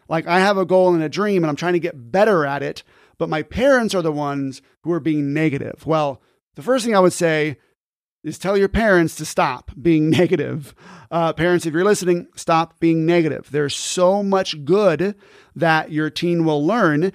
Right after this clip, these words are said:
if you support them and be part, part of the positivity.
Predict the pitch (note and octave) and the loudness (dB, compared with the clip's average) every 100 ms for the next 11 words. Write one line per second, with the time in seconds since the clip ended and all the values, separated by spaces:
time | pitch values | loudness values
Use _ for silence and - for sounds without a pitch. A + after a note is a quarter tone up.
0 | _ - C#3+ E3+ - D#3 - A#3 A#3+ D#3 | _ -10 -4 -2 -2 -6 -4 0 0 0
1 | E3 D3+ C#3 D#3 D#3+ - F#3+ F#3 - - | -2 0 -2 -4 -6 -6 -2 -2 -4 -2
2 | A3+ G#3+ D#3+ D#3+ E3 F3 B2 - B3 G#3 | 0 0 -2 -8 -4 -4 -4 -4 0 2
3 | C#3 C#3 | 0 -2